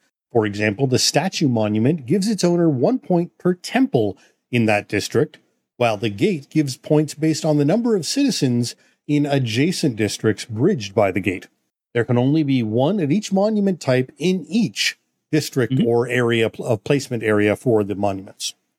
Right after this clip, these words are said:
Speaker 2: Now, one thing to watch for when taking these actions is a chain of effects. It's the powers you've unlocked by placing manors, so the powers on your boards, and the citizen cards you purchased. Powers from both of these can modify the rules and are honestly easy to forget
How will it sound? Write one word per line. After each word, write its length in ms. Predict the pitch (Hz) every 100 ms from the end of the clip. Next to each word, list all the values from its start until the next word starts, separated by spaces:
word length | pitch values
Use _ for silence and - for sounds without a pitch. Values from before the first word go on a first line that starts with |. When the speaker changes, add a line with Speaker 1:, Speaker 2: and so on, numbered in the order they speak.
| -
Speaker 2:
Now, 120 | 131
one 160 | 180
thing 180 | 208 226
to 80 | 170
watch 380 | 127 113 143 -
for 360 | - 117 110
when 300 | 110 117 131
taking 420 | 131 131 120 127 117
these 220 | 120 110 - -
actions 640 | 113 - - 120 113 104
is 220 | - 131
a 80 | 135
chain 260 | - 127 120
of 100 | 107
effects. 460 | 107 104 76 -
It's 200 | 110 -
the 180 | - 123
powers 540 | - 135 156 185 180 175
you've 180 | 170
unlocked 520 | 170 175 156 127 156 -
by 160 | 135
placing 440 | 120 135 139 185 175
manors, 460 | 135 107 117 - - _ _ -
so 60 |
the 80 | 113
powers 360 | - 127 156 160
on 100 | 175
your 120 | 170
boards, 440 | 123 110 107 110 - _ -
and 160 | 135 151
the 60 |
citizen 480 | 156 170 160 147 120
cards 320 | - 110 98
you 120 | 101
purchased. 580 | 95 101 92 - - - _ _ _ _ -
Powers 280 | 151 196
from 220 | 180 180 139
both 340 | 151 190 160
of 80 | 117
these 240 | 104 107
can 260 | - 127 160
modify 400 | 170 175 - 175
the 140 | 165
rules 380 | 131 117 113 107
and 220 | 123 123 123
are 160 | 117 -
honestly 400 | 160 170 - 127
easy 320 | 156 165 175
to 80 | 113
forget 380 | 117 123 120